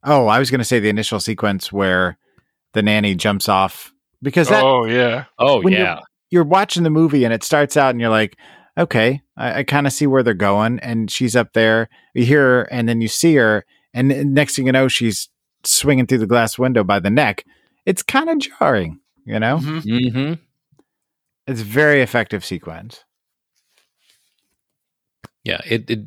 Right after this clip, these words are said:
Speaker 3: that death scene and the whole, uh, introduction of the Hellhounds
Speaker 1: Yes.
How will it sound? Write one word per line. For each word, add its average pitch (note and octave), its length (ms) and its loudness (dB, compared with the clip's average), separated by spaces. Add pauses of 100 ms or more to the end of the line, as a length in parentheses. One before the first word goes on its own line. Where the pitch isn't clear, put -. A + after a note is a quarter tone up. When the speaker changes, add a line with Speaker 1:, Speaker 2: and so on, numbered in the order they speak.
(180)
Speaker 3:
that A2+ 540 -2
death A2 240 0
scene F#2 540 -6 (300)
and G2+ 120 -2
the G2+ 100 0
whole, G#2+ 460 2
uh, F#2 120 0
introduction G2+ 640 -2
of F#2+ 80 0
the F2 60 0
Hellhounds A#2 680 -2 (800)
Speaker 1:
Yes. - 340 -6